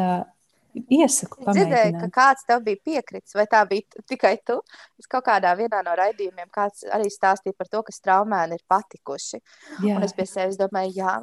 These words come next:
Speaker 2: tad, tad mirklī es sapratu, ka varbūt, e, tam kaut kādām grāmatām ir jādod otra iespēja, kura, kuras nav patikušas.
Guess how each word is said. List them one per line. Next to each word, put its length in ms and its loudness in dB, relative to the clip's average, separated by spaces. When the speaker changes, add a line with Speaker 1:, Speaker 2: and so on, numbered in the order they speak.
Speaker 2:
tad, 280 -2
tad 160 0
mirklī 420 -4
es 100 -10
sapratu, 360 -2
ka 100 -8
varbūt, 540 -2
e, 380 -4
tam 220 -6
kaut 200 -10
kādām 320 -2
grāmatām 640 -2
ir 100 -6
jādod 400 -2
otra 240 -8
iespēja, 540 -10
kura, 320 -12
kuras 340 -12
nav 260 -2
patikušas. 760 -8